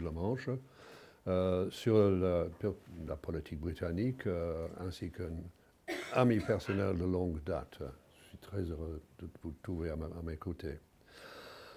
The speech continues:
Vous voyez, euh, devant vous, euh, ce soir, euh, une personne profondément attristée, euh, et fort perturbée par ce résultat.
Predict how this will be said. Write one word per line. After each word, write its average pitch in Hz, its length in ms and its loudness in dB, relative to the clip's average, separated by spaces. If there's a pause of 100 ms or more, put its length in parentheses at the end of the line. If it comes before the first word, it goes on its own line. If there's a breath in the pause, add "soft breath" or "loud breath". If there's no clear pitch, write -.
(840 loud breath)
Vous 123 280 10
voyez, 160 520 12
euh, 104 420 12 (180)
devant 104 480 12
vous, 90 440 4
euh, 80 200 0
ce - 160 -4
soir, 82 580 2 (480)
euh, 90 380 -2
une 90 220 0
personne 98 580 0
profondément 90 1080 2 (720)
attristée, 82 640 -4 (1040 soft breath)
euh, 95 240 4
et 95 100 4
fort - 300 4 (320)
perturbée 85 580 0
par 80 200 -6
ce - 100 -12
résultat. 78 640 -4